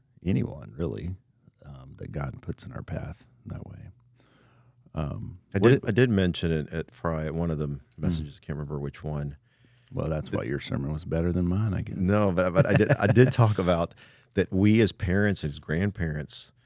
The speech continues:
Speaker 2: those of us who have influence over our children,
Speaker 1: Mm-hmm.
Speaker 2: need to be really careful about
Speaker 1: Both.
Speaker 2: instructing our
Speaker 1: Yeah.
Speaker 2: children. Because if not, the world will tell us who the world thinks we ought to be.
Speaker 1: Right.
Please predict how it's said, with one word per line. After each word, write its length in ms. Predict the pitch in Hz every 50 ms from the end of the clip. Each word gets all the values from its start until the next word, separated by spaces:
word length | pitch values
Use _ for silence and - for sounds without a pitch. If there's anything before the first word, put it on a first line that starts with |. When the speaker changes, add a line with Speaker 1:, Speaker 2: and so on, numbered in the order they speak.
| _ _ _ _ _
Speaker 2:
those 180 | - 90 90 85
of 80 | 95 82
us 140 | 87 78 -
who 120 | - 85 80
have 200 | 78 78 78 78
influence 520 | 85 85 92 87 - 87 87 85 78 -
over 200 | 85 80 80 82
our 100 | 78 76
children, 540 | 73 - - 82 82 95 90 90 82 76 76 - _ -
Speaker 1:
Mm-hmm. 320 | 73 76 78 78 71 78
Speaker 2:
need 240 | 82 87 87 95 98 98
to 60 | 98
be 140 | 80 87 82
really 440 | 78 78 78 82 85 92 92 95
careful 680 | 82 - - - 80 92 101 - - 76 65 - - _ - _ _ _ _ _ _ _ _ _ _ _ _ _ _ _ _ _ _ _ _ _ _ _
about 200 | - 78 73 80 87
Speaker 1:
Both. 120 | 92 82
Speaker 2:
instructing 440 | 78 - - 92 90 87 - 101 95
our 80 | 80 71
Speaker 1:
Yeah. 60 | -
Speaker 2:
children. 580 | - - 82 85 113 113 - 80 67 62 - - _ _ _ _ _ _ _ _ _ _ _ _
Because 420 | - 90 - - 92 82 82 78 78
if 120 | 85 - -
not, 280 | 90 92 98 110 107
the 80 | - 92
world 560 | 85 78 76 82 80 92 110 127 131 120 101
will 160 | 90 95 90
tell 500 | 87 - - - 87 92 95 92 90 - _
us 400 | - 76 76 76 78 - - - - _
who 380 | - 87 87 85 85 85 82 78 76
the 80 | _ 80
world 260 | 78 73 82 80 80 -
thinks 220 | - 82 78 -
we 120 | 73 78 76
ought 180 | 73 69 - _
to 80 | -
be. 260 | 65 67 69 60 - _ -
Speaker 1:
Right. 320 | 95 98 90 87 85 -